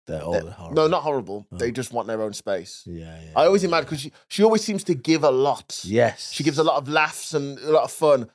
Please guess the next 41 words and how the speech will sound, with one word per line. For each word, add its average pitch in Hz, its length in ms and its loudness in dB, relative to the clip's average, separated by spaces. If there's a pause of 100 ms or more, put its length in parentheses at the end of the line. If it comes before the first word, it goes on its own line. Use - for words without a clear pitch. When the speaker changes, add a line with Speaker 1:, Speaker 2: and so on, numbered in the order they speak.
(120)
Speaker 2:
So 151 160 -2
I 160 120 6
imagine 147 340 0
when 139 100 -4
she's 139 180 -10
not 143 200 0
on 131 100 -4
the 123 80 -8
camera, 131 300 -6
she - 120 -10
probably 123 220 -10
just 117 160 -14
wants 110 160 -12
to 101 80 -16
be, 107 140 -8
like, 92 240 -10
just, - 180 -16
like, 87 160 -16
Speaker 1:
Yeah. 92 120 -8
Speaker 2:
alone, 98 440 -8
just - 220 -18
chilling. 92 320 -10 (180)
Speaker 1:
What's 254 240 4
cool 262 180 -2
about 165 220 2
her 143 140 -4
is, - 80 -20
like, 135 260 -10
she's 151 220 -2
always 165 400 4
just, - 420 -8 (420)
she - 80 2
hasn't 180 140 2
really 160 140 -2
changed. 143 800 -4 (720)
<clears throat> 151 120 -2
She 151 140 0
hasn't 131 140 0
changed 135 220 -2
her 123 80 -4
look. 147 460 0